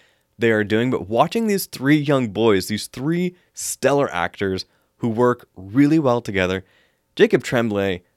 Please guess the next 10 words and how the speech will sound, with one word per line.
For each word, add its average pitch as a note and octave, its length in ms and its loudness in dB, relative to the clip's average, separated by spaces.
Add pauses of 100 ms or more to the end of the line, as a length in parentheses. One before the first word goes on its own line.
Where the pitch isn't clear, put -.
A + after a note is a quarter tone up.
(520)
already A#2 560 4
is G2 140 -6
on, G2 220 -4
like, F#2 180 -4
an F#2+ 160 -6
Oscar F#2 400 -8
path. - 580 -16 (540)
Like, G#2 160 -4
this E3+ 200 2
kid A#2+ 520 -2